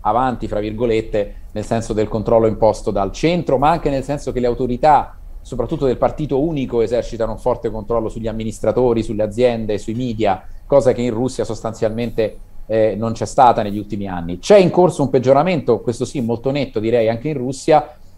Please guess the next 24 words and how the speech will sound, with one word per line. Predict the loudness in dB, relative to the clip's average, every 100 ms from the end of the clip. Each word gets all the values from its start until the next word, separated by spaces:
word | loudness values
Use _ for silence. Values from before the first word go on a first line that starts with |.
| -4
eh, | 0 0
probabilmente | 0 0 0 -2 -4 -4 -2 -2
Putin | -2 -4 -4
vorrebbe | -2 0 0 0
avere | 0 0 -2
in | -2
mano | -4 -4 -6
tutti | -8 -6 -6
gli | -6
strumenti | -4 -2 -2 -2
di | -4
controllo | -4 2 4 4
che | 2
ha |
in | 2
mano | 2
il | 0
regime | -2 -4 -6
di | -4
Pechino, | -4 -2 -2 -2
ma | -4
credo | -2 2 2
per | 4 4
adesso | 4 0 -2 -6